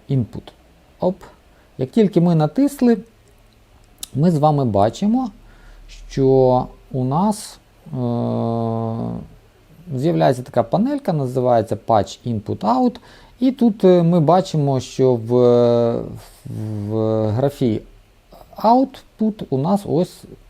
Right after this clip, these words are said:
є активними це аудіо, е, лівий, правий канал, аудіо чотири є.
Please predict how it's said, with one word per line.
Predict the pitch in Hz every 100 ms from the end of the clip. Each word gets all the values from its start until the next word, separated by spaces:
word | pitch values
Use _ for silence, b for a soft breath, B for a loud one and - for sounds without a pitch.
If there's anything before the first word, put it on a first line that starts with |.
| _ -
є | 113 139 -
активними | 113 - 147 151 139 131
це | 127 - 127 -
аудіо, | 117 117 107 101 104 - 123
е, | 110 110 110
лівий, | 135 131 107
правий | - 139 156 151 156
канал, | - 131 190 233 220 -
аудіо | 123 117 104 101
чотири | - - 220 214
є. | 123 98